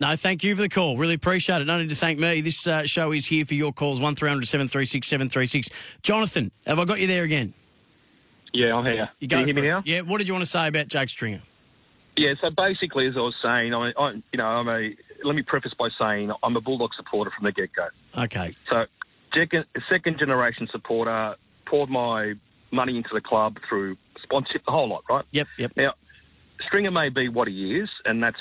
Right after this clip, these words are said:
Speaker 2: fine, and it's all good, but let me preface by going back to the point of, first of all, you've got to look at culture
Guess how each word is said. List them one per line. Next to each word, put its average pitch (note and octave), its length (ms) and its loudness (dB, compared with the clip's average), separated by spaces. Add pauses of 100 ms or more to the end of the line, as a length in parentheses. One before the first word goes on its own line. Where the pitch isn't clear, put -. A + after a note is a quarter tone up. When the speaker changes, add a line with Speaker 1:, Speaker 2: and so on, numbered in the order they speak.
Speaker 2:
fine, G#2 300 2
and G#2+ 80 -2
it's - 100 -10
all G#2+ 120 0
good, C3+ 220 -2
but A#2+ 200 2
let C#3+ 100 2
me C#3+ 80 2
preface B2 400 -2 (100)
by G#2+ 120 4 (120)
going A2 260 2
back A2 180 0
to - 160 -16
the G#2+ 60 -2
point G#2+ 340 0
of, G#2 80 -2 (600)
first E3 240 2
of A#2 140 -2
all, A#2 240 2
you've A2+ 140 -4
got C#3 80 4
to C3+ 40 2
look B2+ 160 0
at G#2 100 -2 (600)
culture C3+ 640 0